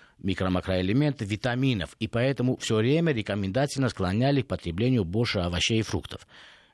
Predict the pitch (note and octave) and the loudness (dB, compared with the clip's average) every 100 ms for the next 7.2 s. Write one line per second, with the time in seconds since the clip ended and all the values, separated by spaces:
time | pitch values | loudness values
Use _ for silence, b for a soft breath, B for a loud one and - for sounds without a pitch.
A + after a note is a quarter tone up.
0 | _ - A#2+ - F#2 F2+ A#2+ F3+ F3+ E3+ | _ 0 0 0 -4 0 2 2 0 0
1 | E3+ B2+ D3+ D3 - C#3+ C#3+ A#2+ C3+ A2+ | 2 2 4 2 2 0 0 0 0 -2
2 | - A2+ C3+ C3 D#3 C#3 A#2+ G#2 F#2 F#2 | -4 -2 0 2 0 0 -2 -2 0 0
3 | D#2+ B B B G#2+ G#2+ A#2 - G2+ G2 | -2 B B B -4 -2 -4 -2 0 2
4 | F#2+ F#2 F#2 G#2+ G#2 F#2 E2 F2 - - | 2 0 -2 -2 0 -2 -2 -4 -6 -12
5 | - - G#2+ - - B2 C#3 C3+ A#2 A#2+ | -6 0 0 0 -4 0 2 2 2 -2
6 | B B B - - F3 D#3+ B2 A2 G2 | B B B -6 0 2 2 -2 -2 -6
7 | G2 F#2 | -6 -8